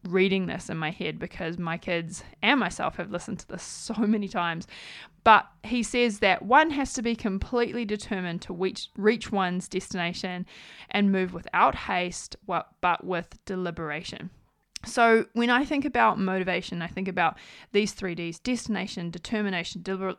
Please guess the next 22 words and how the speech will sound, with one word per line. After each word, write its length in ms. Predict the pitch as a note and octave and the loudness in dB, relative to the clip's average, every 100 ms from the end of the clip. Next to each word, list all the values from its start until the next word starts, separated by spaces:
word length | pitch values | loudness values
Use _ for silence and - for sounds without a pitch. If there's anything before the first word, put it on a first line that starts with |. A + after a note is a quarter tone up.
| - | -6
deliberation. 640 | G#3 G3+ F#3+ F3+ F3 G3+ F3+ | -2 0 0 -2 -2 -6 -6
We've 240 | F3+ - | -8 0
got 320 | A3+ A#3 A#3+ - - - - - | 8 8 8 0 -20 -20 -20 -10
all 280 | - A3+ A#3+ | 2 6 6
of 80 | A#3 | 6
those 240 | G#3+ G3 | 4 2
elements 680 | F3+ F3+ F#3+ F#3+ F3 E3 - | 2 0 0 0 0 -2 -4
that 300 | F3+ F3 - | -2 -4 -2
motivation 840 | G3 F#3+ G3 F#3 F3 - F3 E3+ | 0 2 4 2 0 -4 -4 0
needs, 480 | F#3 B3+ G3+ F3+ - - - - | 2 4 2 0 -2 -4 -6 -6
the 100 | F#3+ | -4
destination, 1000 | G#3 F4 - A#3 G#3+ G#3 - F3+ F3 F#3+ - - - | -2 -4 -2 -2 0 0 -2 -2 -4 -8 -12 -20 -16
the 340 | F3+ G3 F#3+ F3 | 0 2 2 0
goal 320 | - G#3+ A3 A3 | 4 6 8 6
that 120 | G#3+ | 2
we're 100 | F#3 | -2
driving 580 | - F#3 D#3+ F3+ F3+ F3 | -2 0 2 2 0 -10
towards, 800 | F#3 E3+ E3+ E3+ D#3+ D#3+ E3 - | -12 -12 -8 -4 -4 -4 -8 -6
the 120 | G3+ | -4
determination, 1300 | F3 E3 - B3+ B3 A3+ G3+ F#3 F3+ - F3 E3+ F#3 - | -4 -6 0 4 4 4 4 2 -2 -4 -4 -4 -6 -6
which 300 | F3+ E3 - | -4 -4 -4
is 380 | - F3+ E3+ E3 | -4 -2 -2 -4